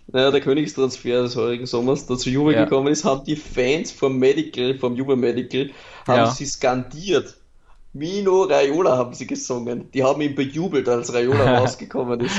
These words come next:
Speaker 2: Ja,
Speaker 1: Und,
Speaker 2: ich hab's
Speaker 1: ähm,
Speaker 2: gesehen, er ist aus dem Auto ausgestiegen und alle haben
Speaker 1: Ja.
Speaker 2: ihn gefeiert, ne? Ja, ja, hab
Speaker 1: Da
Speaker 2: ich
Speaker 1: bist du
Speaker 2: gesehen.
Speaker 1: doch lieber nicht mit Mino Raiola anlegen. Und was jetzt, zwei Wochen später,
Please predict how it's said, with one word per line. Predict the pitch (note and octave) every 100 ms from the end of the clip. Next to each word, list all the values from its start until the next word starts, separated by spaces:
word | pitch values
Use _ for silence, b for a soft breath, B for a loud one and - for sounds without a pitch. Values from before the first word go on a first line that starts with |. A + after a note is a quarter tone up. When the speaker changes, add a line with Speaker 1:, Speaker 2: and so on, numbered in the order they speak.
| C#3
Speaker 2:
Ja, | D#3 F#3+
Speaker 1:
Und, | G3+
Speaker 2:
ich | G#3
hab's | B2 A#2
Speaker 1:
ähm, |
Speaker 2:
gesehen, | D#3+ G3+ F#3+
er | F3
ist | D#3+
aus |
dem | D#3
Auto | D#3+ F#3+ G3+
ausgestiegen | D#3+ E3 A#3+ - E3 - E3+ D#3+
und | D#3
alle | D3+ D#3
haben | D#3 D3+
Speaker 1:
Ja. | C#3+ E3+
Speaker 2:
ihn |
gefeiert, | D#3+ D3+ D#3 D3 C3 B2+
ne? | C#3 D3+ A3+ - _
Ja, | C3 C#3+
ja, | D3 C#3+
hab | D3
Speaker 1:
Da |
Speaker 2:
ich | D3
Speaker 1:
bist | D3+
du | B2+
Speaker 2:
gesehen. | C#3 B2 -
Speaker 1:
doch | C#3+
lieber | F3+ A#3+ A#3+
nicht | G3+ F3+ A#3+ -
mit | G#3
Mino | E3+ G#3 A3
Raiola | F3 E3 F#3+ B2
anlegen. | B2+ B2 B2 A2
Und | -
was | D3 C#3
jetzt, | D3+ -
zwei | - C3
Wochen | D3 E3
später, | - - F3+ G#3 G3+